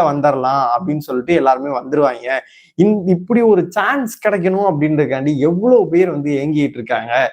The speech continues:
இவருக்கெல்லாம் ஈஸியா நீங்க வந்து கொடுத்துட்டீங்க அப்படின்ற மாதிரி பிக் பாஸ் டீமையா இருக்கட்டும், விஜய் டி வியா இருக்கட்டும்,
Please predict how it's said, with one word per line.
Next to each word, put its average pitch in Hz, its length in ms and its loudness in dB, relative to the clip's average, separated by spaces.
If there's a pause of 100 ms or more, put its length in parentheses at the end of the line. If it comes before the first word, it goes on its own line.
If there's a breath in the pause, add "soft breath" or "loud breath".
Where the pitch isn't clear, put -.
(220 soft breath)
இவருக்கெல்லாம் 170 460 2
ஈஸியா 180 340 2
நீங்க 151 240 0
வந்து 139 200 -2
கொடுத்துட்டீங்க 135 540 -4
அப்படின்ற 120 440 -6
மாதிரி 123 280 -6
பிக் 123 220 -10
பாஸ் 156 260 0
டீமையா 135 340 0
இருக்கட்டும், 123 380 -4
விஜய் 165 280 0
டி 151 120 0
வியா 135 180 0
இருக்கட்டும், 123 360 -6